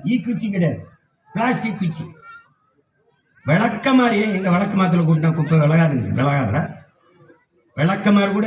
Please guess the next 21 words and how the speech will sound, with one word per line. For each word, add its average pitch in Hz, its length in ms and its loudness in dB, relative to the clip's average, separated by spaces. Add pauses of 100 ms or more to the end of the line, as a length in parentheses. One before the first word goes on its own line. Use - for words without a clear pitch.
எங்க 180 160 -2
விளக்கமாறு 156 480 2
ஆகாதுடா. 117 340 -2 (1080)
பனை 190 320 2 (140)
தென்னையிலிருந்து 190 760 2
எவ்வளவு 202 400 2
பொருளாதாரம் 180 640 0
இருக்கு? 143 300 -6
தென்னை 190 340 -2
சார்ந்த 196 520 0
தொழிற்சாலை, 185 520 0 (540)
பனை 202 280 2
சார்ந்த 190 480 0
தொழிற்சாலைகளை 180 760 2
வைத்து 160 340 0 (680)
எவ்வளவு 233 380 2
பெரிய 262 240 4
பொருளாதாரத்தை 180 680 -2
ஈட்ட 147 240 -2
முடியும்? 92 340 -6 (1160)
அதற்கான 175 440 0